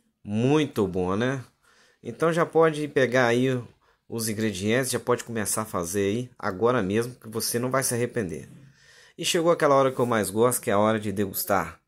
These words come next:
aquela hora de experimentar. Olha como é que ficou. E é claro, eu vou colocar aqui um pouquinho de ketchup, que não pode faltar. Eu gosto de ketchup, que em casa não fica sem.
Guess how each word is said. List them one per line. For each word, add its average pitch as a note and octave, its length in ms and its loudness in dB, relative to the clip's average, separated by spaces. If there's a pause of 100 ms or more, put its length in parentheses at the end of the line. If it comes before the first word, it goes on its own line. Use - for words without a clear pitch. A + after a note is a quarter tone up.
aquela G2+ 340 -2
hora G#2 160 2
de D#3 160 -6
experimentar. B2+ 920 -4 (480)
Olha A#2+ 160 2
como B2+ 220 -4
é A#2+ 80 0
que - 80 -12
ficou. E2+ 420 -10 (880)
E G#2 100 -2
é G#2+ 60 0
claro, B2+ 320 2
eu G#2+ 60 4
vou A2+ 160 -4
colocar A2 320 -2
aqui G#2 180 -6
um G#2 80 -4
pouquinho G2 420 -8
de F#2 140 -10
ketchup, A2+ 640 -6
que A#2 100 -12
não G2+ 160 -4
pode F#2+ 340 -2
faltar. B2+ 580 -2 (360)
Eu G2+ 200 -6
gosto G2 640 -4
de F#2+ 320 -6
ketchup, A#2 580 -6
que - 120 -14
em - 40 -14
casa G2 260 -2
não G#2 120 -4
fica - 260 -6
sem. E3 280 0